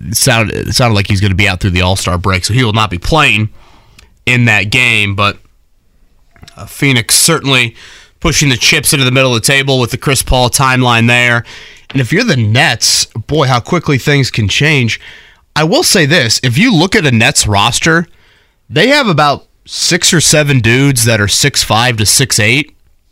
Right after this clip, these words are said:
that I'm like, "Wow, that's a pretty good player." Like, I mean, nothing to Durant, I wanna make that very clear, but there's, like, a lot of guys on that roster that I'm like, "Oh, yeah, I would be happy if the Pacers had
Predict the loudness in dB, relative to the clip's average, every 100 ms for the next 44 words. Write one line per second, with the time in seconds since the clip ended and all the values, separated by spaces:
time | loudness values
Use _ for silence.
0 | _ -4 0 2 2 2 0 -8 -4 -2
1 | 0 -4 -8 _ _ _ _ -12 -6 -2
2 | -2 0 -2 0 0 0 -2 -10 _ -2
3 | 0 2 2 2 0 -2 -4 -2 -2 0
4 | 0 0 0 0 0 0 0 2 0 0
5 | 0 0 0 -4 -8 -20 _ -4 0 2
6 | 2 2 2 2 2 2 2 2 0 0
7 | 0 0 0 0 0 0 2 0 -4 -14
8 | _ _ _ -4 -2 0 0 0 -2 -2
9 | 0 0 0 0 0 -2